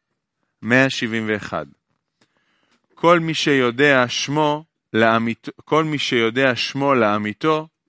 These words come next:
יודע שהוא ושמו אחד.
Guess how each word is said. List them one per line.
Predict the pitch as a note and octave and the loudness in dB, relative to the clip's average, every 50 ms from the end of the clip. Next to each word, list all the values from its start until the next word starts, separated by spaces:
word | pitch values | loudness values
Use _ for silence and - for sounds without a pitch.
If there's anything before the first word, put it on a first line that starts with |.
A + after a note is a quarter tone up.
| _ _ _ _ _ _ _ | _ _ _ _ _ _ _
יודע | A2 A2 A#2 A#2 A2+ G#2+ A#2+ C#3+ D3 C3+ A#2+ A#2 A#2 B2 C3 C3+ _ _ _ | -4 -2 0 0 0 2 2 4 4 6 4 2 2 0 -4 -8 _ _ _
שהוא | - - - A#2 A2+ A2 B2 C3+ C#3+ D#3 D#3+ E3 E3+ _ _ _ - | -8 -4 -2 -2 -2 -2 -2 -2 -2 -2 -4 -8 -14 _ _ _ -8
ושמו | A#2+ G#2+ - - - A#2+ A#2+ A#2+ A#2+ A#2+ | -6 -6 -6 -6 -4 -2 -2 0 0 -2
אחד. | A#2 - - G2+ F#2 F2+ | -4 -4 -4 -4 -4 -4